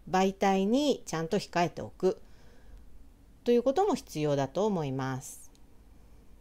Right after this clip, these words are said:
で、四つ目のつながりを切りたくない人とは、えー、エスエヌエスのアカウントやアイディーだけじゃなくって、電話番号もちゃんと交換しておくと。え、これはですね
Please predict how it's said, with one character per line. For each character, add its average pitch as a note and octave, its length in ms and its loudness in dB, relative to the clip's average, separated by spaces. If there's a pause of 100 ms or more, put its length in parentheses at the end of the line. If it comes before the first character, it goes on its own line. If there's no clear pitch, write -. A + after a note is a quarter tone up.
(180)
で、 C#4 100 0
四 B3 180 4 (180)
つ D4+ 100 -6
目 D#4+ 160 0
の B3+ 420 2 (140)
つ - 100 -8
な A3 160 -2
が A#3 100 2
り A#3+ 120 6
を A#3+ 60 4
切 A#3 140 -8
り B3 100 -2
た D4 120 0
く A#3+ 140 0
な A3+ 200 2
い G#3 80 0
人 - 220 -4
と G3+ 180 -4
は、 A#3 280 4 (1500)
え E3 60 -8
ー、 D#3 280 0
エ E3 40 -2
ス - 140 -2
エ G#3 120 4
ヌ G#3 100 4
エ G#3+ 120 2
ス - 120 -4
の E3+ 180 0
ア D#3+ 60 2
カ F#3+ 200 4
ウ G3+ 60 4
ン G3+ 60 0
ト G3 120 2
や F#3+ 200 4
ア F3+ 120 4
イ G#3 120 2
デ G#3+ 100 0
ィ A3+ 140 2
ー D3 80 -8
だ F#3+ 160 -2
け D4+ 180 -2
じ D#4 80 0
ゃ C#4+ 60 2
な D4+ 140 -4
く D4 160 -4
っ - 40 -6
て、 - 400 -2
電 A3 240 2
話 A#3+ 140 4
番 B3 280 4
号 A3 140 0
も B3 140 2
ち A3+ 100 -4
ゃ F#3 60 0
ん F#3 40 -2
と F#3 80 -4
交 E3+ 200 -2
換 E3+ 200 -2
し - 60 -12
て F3 100 0
お D#3+ 60 2
く - 120 -10
と。 C3+ 220 -4 (600)
え、 F#3 80 -8
こ - 160 -4
れ F#4 160 2
は G4 140 2
で E4 140 2
す - 160 -6
ね F#3 460 2